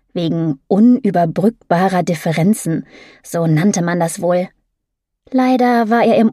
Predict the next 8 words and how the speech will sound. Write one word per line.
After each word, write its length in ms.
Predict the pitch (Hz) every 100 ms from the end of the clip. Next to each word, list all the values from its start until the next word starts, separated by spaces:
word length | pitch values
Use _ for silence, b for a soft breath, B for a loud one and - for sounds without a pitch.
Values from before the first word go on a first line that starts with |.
| -
Umgang 480 | 262 254 190 185
mit 140 | 190 196
dem 140 | 208
anderen 360 | 202 220 214 214
Geschlecht 500 | 214 - 214 220 -
etwas 420 | 233 214 208 - -
unbeholfen, 800 | 269 240 151 165 170 - 160 - B B B B B B B B
hatte 560 | 175 175 175 180 180